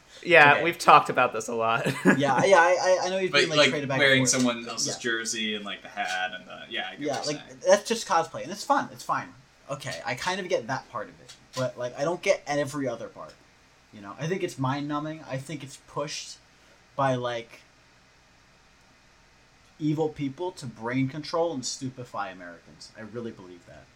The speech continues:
Speaker 2: Like,
Speaker 1: Uh,
Speaker 2: I think
Speaker 1: you're
Speaker 2: it
Speaker 1: not
Speaker 2: just pacifies the fucking public.
Speaker 1: You're not incorrect, and as you've mentioned before, y-,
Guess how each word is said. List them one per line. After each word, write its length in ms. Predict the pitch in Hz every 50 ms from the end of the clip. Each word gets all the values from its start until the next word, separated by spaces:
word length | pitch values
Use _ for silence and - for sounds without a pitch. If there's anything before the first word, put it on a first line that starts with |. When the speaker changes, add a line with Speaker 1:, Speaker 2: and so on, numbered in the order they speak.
| _ _ _ _ _ - - - - _ _ -
Speaker 2:
Like, 100 | - -
Speaker 1:
Uh, 40 | 160
Speaker 2:
I 40 | 170
think 100 | 185 185
Speaker 1:
you're 100 | 208 208
Speaker 2:
it 60 | 208
Speaker 1:
not 160 | 202 214 220
Speaker 2:
just 200 | - - - -
pacifies 720 | - 135 131 123 127 - 123 - - 113 98 98 92 - -
the 60 | 107
fucking 300 | - - 101 95 - 92
public. 340 | 87 95 87 85 - 82 82 _ _ _ _ _ _ _ _ _ _ -
Speaker 1:
You're 120 | - 147 156
not 260 | 165 165 165 - 135
incorrect, 680 | 135 135 131 - 117 107 107 104 104 104 - - - - _ _ _ -
and 360 | 139 139 139 131 135 135 - - _ _ _ _ _ _ _ _ _ _ _ -
as 240 | - 147 151 147 -
you've 160 | 151 139 -
mentioned 380 | 147 135 131 135 - 131 120 -
before, 360 | 120 - - 123 120 117 113
y-, 60 | 113